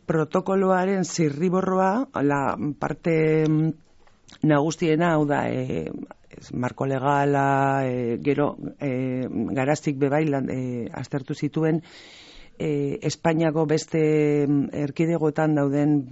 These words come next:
ja, dauden protokoloak, eta hoiekin, ba, e, landuta, badaukagu hori, baino orain falta zaigu, e, bueno, bagaude, em,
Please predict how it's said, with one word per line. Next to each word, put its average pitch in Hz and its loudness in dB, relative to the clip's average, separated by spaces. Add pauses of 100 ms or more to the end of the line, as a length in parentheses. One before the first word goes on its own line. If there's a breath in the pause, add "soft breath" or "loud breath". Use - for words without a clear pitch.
(140)
ja, 147 -6 (140)
dauden 139 0
protokoloak, 151 -2
eta 123 -8 (140)
hoiekin, 131 -2 (300)
ba, - -10 (160)
e, - -16 (120)
landuta, 147 -4 (460 loud breath)
badaukagu 196 2
hori, 160 2
baino 185 0
orain 185 0
falta 170 0
zaigu, 196 -2
e, 147 0
bueno, 143 2
bagaude, 180 0 (100)
em, 143 -2